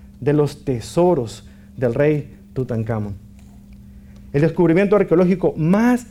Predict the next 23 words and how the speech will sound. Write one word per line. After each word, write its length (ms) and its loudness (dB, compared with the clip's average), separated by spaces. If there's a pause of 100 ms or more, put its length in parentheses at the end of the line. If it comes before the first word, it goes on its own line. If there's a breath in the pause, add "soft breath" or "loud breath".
importante 920 -2 (240)
de 120 -4
todos 400 -2
los 180 -6
tiempos 540 -6 (180)
hasta 280 -8
nuestros 320 -8
días. 380 -12 (1080 loud breath)
Eran 220 6
más 100 6
de 100 6
tres 200 2
mil 160 6
objetos 480 2
en 120 0
total, 500 2
lo 160 2
cual 140 4
le 60 2
tomó 300 0
a 80 2
este 240 0
arqueólogo 680 2